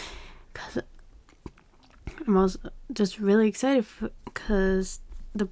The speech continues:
person that is, they got to play Blade is, like,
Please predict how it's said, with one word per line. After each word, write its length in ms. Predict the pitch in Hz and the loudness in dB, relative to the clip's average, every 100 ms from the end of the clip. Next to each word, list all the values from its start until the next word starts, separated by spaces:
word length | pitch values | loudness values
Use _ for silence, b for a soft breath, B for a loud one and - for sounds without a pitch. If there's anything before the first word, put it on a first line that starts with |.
| - - | -6 -8
person 640 | - - 202 - 214 202 | -4 2 2 4 4 6
that 240 | 190 196 | 4 2
is, 300 | 196 196 - B B - - - - - - - - - - - - - | 2 2 2 B B -6 -10 -10 -10 -10 -12 -12 -12 -12 -16 -14 -12 2
they 160 | 202 | 4
got 280 | 190 202 - | 6 4 2
to 100 | - | -2
play 260 | 208 208 233 | -2 2 2
Blade 640 | 190 226 247 226 196 190 | 4 2 4 4 4 2
is, 240 | 208 190 190 | 0 0 -2
like, 180 | 185 | -2